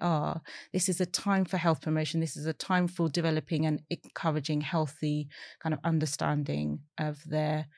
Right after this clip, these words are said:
of their bodies, of their minds, and encouraging them to take good, healthy risks.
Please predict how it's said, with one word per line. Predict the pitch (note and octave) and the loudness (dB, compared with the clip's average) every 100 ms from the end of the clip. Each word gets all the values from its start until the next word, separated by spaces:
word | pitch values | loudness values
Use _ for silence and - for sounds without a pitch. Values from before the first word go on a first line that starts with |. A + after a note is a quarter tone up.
| - _ _ - | -20 _ _ -8
of | E3 - | -8 -4
their | D#3 | -4
bodies, | C3 D#3 D3+ D3+ C#3+ | 0 0 2 0 0
of | D3+ | -2
their | D3+ D#3 | -2 0
minds, | D#3 C#3+ C#3+ C#3+ D3 - - - - | 2 2 2 2 2 -2 -14 -20 -2
and | F3+ F#3+ F#3+ | 2 2 2
encouraging | - G3 - A3+ C#4 G#3 F3+ | 2 2 4 4 6 4 4
them | C#3+ C#3 C#3 D3+ - _ - - - | 4 2 0 -4 -10 _ -20 -18 -6
to | F3+ | -2
take | - F#3+ - - _ _ | 4 2 2 -6 _ _
good, | - F#3+ F3+ | 6 6 6
healthy | - D#3 C#3+ D#3 | 2 0 2 0
risks. | D#3+ D3+ - - | 2 0 -6 -10